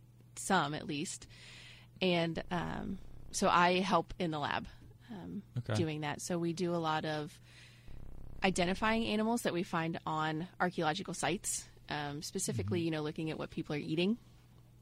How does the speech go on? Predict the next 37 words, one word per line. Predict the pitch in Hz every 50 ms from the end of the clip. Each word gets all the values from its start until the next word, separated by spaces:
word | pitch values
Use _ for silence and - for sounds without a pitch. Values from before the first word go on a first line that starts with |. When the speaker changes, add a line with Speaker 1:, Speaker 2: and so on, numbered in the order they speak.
| - -
Speaker 1:
Um, | - - - - -
so | - 180
if | 170 -
we | 170 160
find | - - 156 151 160 -
some, | - 156 - -
uh, | 170 165 165 156 165
so | - - - 165 160 151 - - - - - - - - - - - - - - - - - - - - -
right | 202 214 202 202
now | 190 180 196
we | 196 190 180 175 175 170
are, | 160 156 151 -
have | - 185 202 175 165
the | 202
field | 175 - 214 208 185
school | - - 196 180 175 180 175 156
going | 147 185 160 165 160 156 156
f-, | 165 - - - -
at | 165 156 156 165
Gamble | 165 175 165 160 160 156
Plantation, | - 160 147 - - 226 226 - - - 143 160 190 - - - - - - - - -
and, | 180 175 170 160 160 160 156 156 156 175 - - - -
um, | 175 160 147 156 - 85 - - 240 - - - - - - - - - - - - -
we | 180 185 170
are | 160
excavating | 139 170 - - - 185 175 165 170 156
right | 156 151 -
behind | - 170 175 175 160 156 143
the | -
kitchen. | - - 190 - - - - - - - - -
And | 180 180
so | - 175 156
we're | 151 160
finding | - - 180 165 160 156 160
a | 160
lot | 160 151 156 156 160 165
of, | 165 160 165